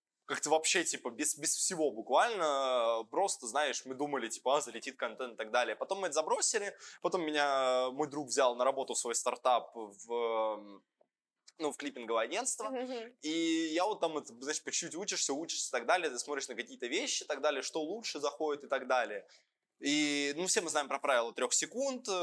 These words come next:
Speaker 2: Да,
Speaker 1: за
Speaker 2: да,
Speaker 1: три
Speaker 2: да,
Speaker 1: секунды не
Speaker 2: конечно.
Speaker 1: заинтересовал, как бы,
Speaker 2: Всё,
Speaker 1: т-,
Speaker 2: ты
Speaker 1: твой видос не
Speaker 2: свалился.
Speaker 1: нужен
Speaker 2: Да,
Speaker 1: вообще,
Speaker 2: да,
Speaker 1: да.
Speaker 2: да. Да, это правда.
Speaker 1: И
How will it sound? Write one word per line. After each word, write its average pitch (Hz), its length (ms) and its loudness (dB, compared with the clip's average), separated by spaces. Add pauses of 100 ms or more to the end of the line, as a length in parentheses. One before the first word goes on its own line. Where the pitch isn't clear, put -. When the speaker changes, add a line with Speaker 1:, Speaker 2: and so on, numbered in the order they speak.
Speaker 2:
Да, 226 180 4
Speaker 1:
за 170 120 6
Speaker 2:
да, - 0 -
Speaker 1:
три - 140 0
Speaker 2:
да, - 0 -
Speaker 1:
секунды 180 460 2
не 156 100 -2
Speaker 2:
конечно. - 20 0
Speaker 1:
заинтересовал, 160 720 4
как 160 200 -8
бы, 151 320 0
Speaker 2:
Всё, 143 220 0
Speaker 1:
т-, - 80 -8
Speaker 2:
ты 127 60 -4
Speaker 1:
твой 202 180 4
видос 185 300 4
не 185 100 0
Speaker 2:
свалился. 170 100 0
Speaker 1:
нужен 147 200 2
Speaker 2:
Да, 247 100 4
Speaker 1:
вообще, 247 200 2
Speaker 2:
да, - 100 2
Speaker 1:
да. - 0 -
Speaker 2:
да. 240 240 0 (180)
Да, 214 320 -6
это 220 180 -14
правда. 196 220 -6
Speaker 1:
И 151 340 0